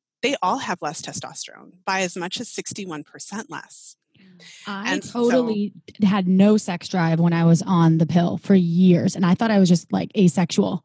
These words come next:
Speaker 2: I seriously didn't. As soon as I got off of it after about a year, I was like, "I'm a horny human." Yes. Like, I knew it then
Speaker 1: <laughs>
Speaker 2: because I had no sex drive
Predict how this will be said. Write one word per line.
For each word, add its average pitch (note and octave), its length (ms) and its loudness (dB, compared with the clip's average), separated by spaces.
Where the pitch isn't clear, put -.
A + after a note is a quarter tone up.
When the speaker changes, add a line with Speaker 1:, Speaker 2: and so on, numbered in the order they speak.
Speaker 2:
I A3 160 2
seriously G#3 580 2
didn't. F#3+ 180 2
As F#3+ 200 0
soon G#3 200 2
as G#3+ 80 2
I C#4 80 0
got C4 180 2
off G3 180 0
of G#3+ 80 2
it G3 120 4
after F#3 180 -4
about F#3 160 0
a F3 60 2
year, F3+ 440 4
I A#3 60 2
was A3+ 100 2
like, G#3 180 0
"I'm F4+ 260 -2
a C#4 100 2
horny F#3+ 760 2
human." D4+ 580 0
Yes. E4 540 2
Like, B3+ 220 2
I B3 100 2
knew B3 280 6
it G3 320 2
then F#3 280 -4
Speaker 1:
<laughs> - 200 -20
Speaker 2:
because C#4 300 0
I C4+ 120 -2
had C4 220 -2
no C4+ 360 6
sex C#4+ 320 -2
drive F#3 300 2